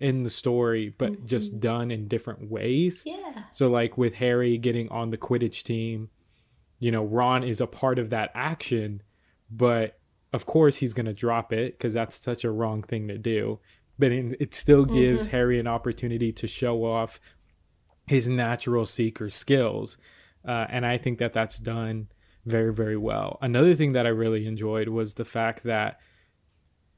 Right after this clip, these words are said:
Speaker 1: Harry and Draco's friendship is not what I was expecting.
Speaker 2: Yeah.
Speaker 1: Um,
Speaker 2: I didn't expect
Speaker 1: like,
Speaker 2: that
Speaker 1: because
Speaker 2: either.
Speaker 1: I thought it was,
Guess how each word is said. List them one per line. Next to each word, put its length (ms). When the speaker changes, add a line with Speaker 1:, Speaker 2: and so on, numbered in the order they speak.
Speaker 1:
Harry 760
and 240
Draco's 840
friendship 680
is 220
not 360
what 240
I 140
was 220
expecting. 840
Speaker 2:
Yeah. 400
Speaker 1:
Um, 520
Speaker 2:
I 80
didn't 160
expect 220
Speaker 1:
like, 120
Speaker 2:
that 80
Speaker 1:
because 280
Speaker 2:
either. 80
Speaker 1:
I 40
thought 200
it 40
was, 140